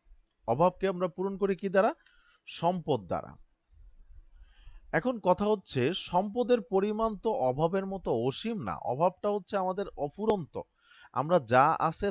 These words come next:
তার থেকে অনেক বেশি চাই, আমাদের যেই সম্পদ আছে তার থেকে আমাদের চাহিদা বা অভাব অনেক বেশি। এই, এই জন্য সম্পদ হচ্ছে তার তুলনায় সীমিত, সম্পদ হচ্ছে তার তুলনায় সীমিত। এই সীমিত সম্পদ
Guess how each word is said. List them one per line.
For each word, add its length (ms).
তার 140
থেকে 200
অনেক 180
বেশি 240
চাই, 140
আমাদের 260
যেই 140
সম্পদ 300
আছে 140
তার 220
থেকে 180
আমাদের 340
চাহিদা 380
বা 80
অভাব 260
অনেক 200
বেশি। 240
এই, 80
এই 120
জন্য 180
সম্পদ 400
হচ্ছে 240
তার 200
তুলনায় 400
সীমিত, 440
সম্পদ 380
হচ্ছে 280
তার 200
তুলনায় 380
সীমিত। 520
এই 100
সীমিত 400
সম্পদ 340